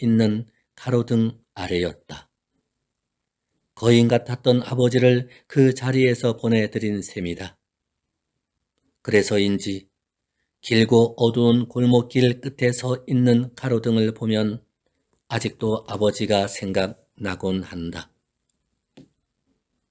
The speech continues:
이제 사십 년이 넘는 세월이 흘렀다. 상도동을 떠난 이후로 더는 어둡고 긴 골목길을 걷는 일도,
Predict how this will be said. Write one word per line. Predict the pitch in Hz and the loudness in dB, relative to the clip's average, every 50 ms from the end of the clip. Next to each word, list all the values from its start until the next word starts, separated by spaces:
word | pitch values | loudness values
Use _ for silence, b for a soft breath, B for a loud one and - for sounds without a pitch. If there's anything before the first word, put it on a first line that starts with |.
| _ _ _ _ _ _ - | _ _ _ _ _ _ -4
이제 | 117 107 117 117 110 | -2 2 4 4 4
사십 | 107 - - 113 113 - 123 117 | 4 2 -2 -2 -2 0 2 2
년이 | 117 117 117 117 117 | 4 4 4 4 4
넘는 | 117 120 117 120 120 117 120 | 4 4 4 4 4 2 2
세월이 | 117 - - 120 117 117 113 117 | 0 -4 -2 0 0 2 2 0
흘렀다. | 110 113 120 117 117 113 113 - 120 117 113 113 - _ _ _ _ _ _ _ _ _ _ _ _ _ _ _ _ _ | -2 -2 -2 -2 -2 -4 -4 -6 -6 -6 -8 -10 -16 _ _ _ _ _ _ _ _ _ _ _ _ _ _ _ _ _
상도동을 | _ - - - 139 131 123 120 127 123 127 123 123 123 | _ -14 -4 0 2 4 4 6 4 4 4 2 2 0
떠난 | - 139 127 127 127 127 131 127 - - | -2 0 0 2 2 0 0 -4 -6 -6
이후로 | 135 131 127 131 127 127 127 123 127 - b b b b b b | -6 -4 0 2 2 2 2 0 -2 -6 b b b b b b
더는 | - 135 135 131 131 127 131 127 - - | -2 2 4 6 6 6 4 2 -2 -4
어둡고 | - 139 131 131 123 - 135 123 120 120 | -4 -2 -2 -2 -2 -2 0 0 0 0
긴 | 123 - 120 117 120 123 | -2 -2 0 0 -2 -4
골목길을 | - - 127 120 117 117 120 117 - 117 110 113 110 110 | -6 -6 -2 0 2 2 2 0 -2 -2 0 0 0 0
걷는 | 113 117 113 110 110 107 110 - | 0 -2 0 2 2 0 -2 -4
일도, | - - 104 104 104 107 107 104 101 - - | -8 -6 -4 -4 -2 0 0 -2 -2 -4 -12